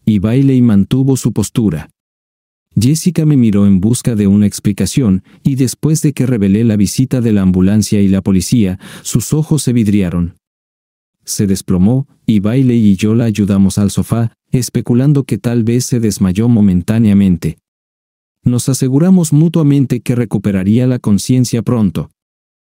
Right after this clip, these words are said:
Me senté esperando, discutiendo tareas escolares y cosas mundanas,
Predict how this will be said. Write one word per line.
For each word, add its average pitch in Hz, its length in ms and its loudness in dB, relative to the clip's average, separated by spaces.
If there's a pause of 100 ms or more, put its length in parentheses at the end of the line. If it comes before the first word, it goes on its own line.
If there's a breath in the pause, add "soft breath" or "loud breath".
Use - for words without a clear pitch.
(340)
Me 123 160 2
senté 127 340 0
esperando, 117 640 -2 (160)
discutiendo 139 680 0
tareas 110 420 -4
escolares 104 640 -2
y 104 60 0
cosas 127 420 -2
mundanas, 107 600 0